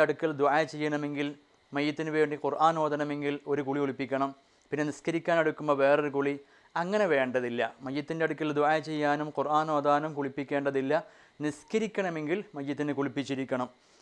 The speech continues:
ഇങ്ങനെ മയ്യത്തുമായി ബന്ധപ്പെട്ട കുറേ തെറ്റായ ധാരണകളും കുറേ സംശയങ്ങളും ഒക്കെ ഉണ്ട്. ചില നാടുകളിൽ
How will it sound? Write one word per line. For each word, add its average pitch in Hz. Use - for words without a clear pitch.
ഇങ്ങനെ 170
മയ്യത്തുമായി 190
ബന്ധപ്പെട്ട 185
കുറേ 180
തെറ്റായ 170
ധാരണകളും 143
കുറേ 151
സംശയങ്ങളും 151
ഒക്കെ 147
ഉണ്ട്. 135
ചില 160
നാടുകളിൽ 151